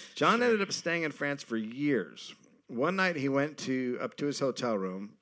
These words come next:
Speaker 1: shit-faced, with a swindler who
Speaker 2: You
Speaker 1: was
Speaker 2: don't need
Speaker 1: trying
Speaker 2: to tell me this guy's shit-faced. Then you, let me know when this man's not drunk.
Speaker 1: He was, uh, a swindler was trying to get him to sign a note. And then at some point, a younger guy joined them,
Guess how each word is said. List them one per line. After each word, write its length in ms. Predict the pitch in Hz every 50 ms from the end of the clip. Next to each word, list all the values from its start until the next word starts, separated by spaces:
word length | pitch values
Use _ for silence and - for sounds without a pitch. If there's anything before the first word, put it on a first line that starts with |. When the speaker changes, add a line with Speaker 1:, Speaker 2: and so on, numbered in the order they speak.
| _ _
Speaker 1:
shit-faced, 680 | - - - 143 139 - - 104 95 95 101 92 - - -
with 160 | 117 104 107
a 240 | 107 101 104 107 73
swindler 640 | - - - - 135 156 151 117 90 87 85 92 92
who 60 | 101
Speaker 2:
You 40 | 101
Speaker 1:
was 80 | 190
Speaker 2:
don't 140 | 214 202 185
need 100 | 175 170
Speaker 1:
trying 40 | 143
Speaker 2:
to 80 | 131
tell 220 | 120 - 151 135 127
me 80 | 123
this 160 | 117 113 110 -
guy's 200 | - 110 98 -
shit-faced. 500 | - - 123 - - - 113 107 - -
Then 100 | 123 117
you, 80 | 139 151 151
let 120 | 196 226
me 100 | 254 269
know 240 | 254 247 233 226 220
when 120 | 202 196
this 200 | 190 185 170 -
man's 220 | 180 175 160 143 139
not 200 | 147 139 135 117
drunk. 260 | 113 117 98 92 - - - _ - _ - - - - - - - - - - - - - - _ _ _
Speaker 1:
He 80 | 135 143
was, 180 | 156 147 143 - - - -
uh, 180 | 143 123 127 131
a 40 | 127
swindler 440 | - - - 143 160 151 147 139 127
was 140 | 123 110 -
trying 220 | - 127 120 113
to 60 | 110
get 160 | 98 101 104 101
him 80 | 95 92
to 60 | 92
sign 260 | - - 95 90 87
a 60 | 85
note. 280 | 85 90 82 73 - - _ _ _ _ _ _ _ _ _ _ _ _ _ -
And 120 | 113 110
then 100 | 120 120
at 80 | 123 -
some 180 | - 170 180 165
point, 220 | 139 143 139 117
a 40 | 110
younger 320 | 107 113 123 127 123 127 117
guy 240 | 101 98 92 92
joined 340 | 90 - 98 95 92 87 82 82
them, 180 | 90 110 113